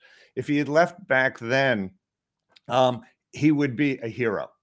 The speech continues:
None of this would have come out the way it did. He would have retired and have been seen as this incredible magician who managed to put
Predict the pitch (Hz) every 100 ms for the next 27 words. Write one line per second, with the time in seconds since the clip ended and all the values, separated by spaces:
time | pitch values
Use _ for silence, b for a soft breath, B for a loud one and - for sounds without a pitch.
0 | - 110 127 135 123 107 117 110 - 104
1 | 107 104 - 104 98 92 80 - _ 90
2 | 95 92 90 85 92 90 - 110 80 -
3 | 104 98 95 90 80 82 - - 139 139
4 | 135 113 B B B - 127 127 113 113
5 | 101 107 104 123 113 98 101 98 98 95
6 | 98 107 - - 120 110 104 104 98 101
7 | 135 - 101 78 104 95 98 98 - -
8 | - - 113